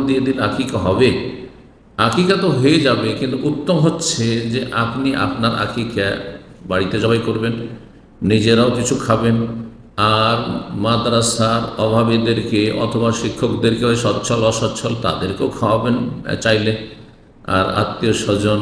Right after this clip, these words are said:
বন্ধু বান্ধব, অভাবী গ্রামের আশেপাশে তাদেরকেও খাওয়াবেন। কিন্তু শুধু মাদ্রাসায় দিয়ে দেন, তাহলে মাদ্রাসার ছাত্র শিক্ষকেরাই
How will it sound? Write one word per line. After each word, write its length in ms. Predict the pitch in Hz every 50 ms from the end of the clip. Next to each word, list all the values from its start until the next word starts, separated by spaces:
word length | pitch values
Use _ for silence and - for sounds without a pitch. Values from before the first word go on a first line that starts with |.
| 98 95
বন্ধু 240 | 110 107 107 107 110
বান্ধব, 440 | 101 104 104 104 104 101 104 104 101 - - - - 101
অভাবী 300 | 101 104 107 104 107 107
গ্রামের 340 | - 104 104 104 104 104
আশেপাশে 440 | 101 92 95 - 113 104 101 - - 107
তাদেরকেও 480 | - - 87 85 92 95 90 90 98 - -
খাওয়াবেন। 300 | - 76 73 - - - - - - - - - - - - - - - -
কিন্তু 200 | 147 151 147 151
শুধু 240 | 147 - 175 165 -
মাদ্রাসায় 480 | 151 151 151 151 156 160 - - 170 143
দিয়ে 120 | 139 147 147
দেন, 100 | 147 147 147 151
তাহলে 140 | 160 165
মাদ্রাসার 420 | 160 156 160 156 160 151 151 156 151
ছাত্র 260 | - 160 143 - 151 151
শিক্ষকেরাই 520 | 147 - 156 151 160 131 147 139 127 127